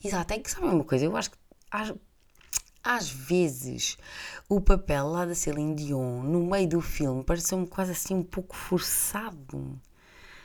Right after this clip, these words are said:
Mas pronto, isto é só a minha crítica. Depois, quando vocês virem, também podem vir dar a vossa opinião. Depois aqui continua. Love Again é uma das cinco canções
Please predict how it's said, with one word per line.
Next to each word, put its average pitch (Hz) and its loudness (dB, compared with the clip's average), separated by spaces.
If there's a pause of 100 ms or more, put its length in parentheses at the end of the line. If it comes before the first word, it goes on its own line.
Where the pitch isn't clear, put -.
(800)
Mas 202 4
pronto, 202 2
isto 196 2
é 202 4
só 220 6
a 220 6
minha 220 0
crítica. 160 0 (420)
Depois, 156 6
quando 170 2
vocês 160 2
virem, 180 4
também 185 2
podem 175 8
vir 170 2
dar 170 2
a 180 2
vossa 175 0
opinião. 139 0 (160)
Depois 175 4
aqui 170 4
continua. 135 2 (720)
Love 190 10
Again 151 6 (160)
é 156 6
uma 170 6
das 165 4
cinco 202 0
canções 165 4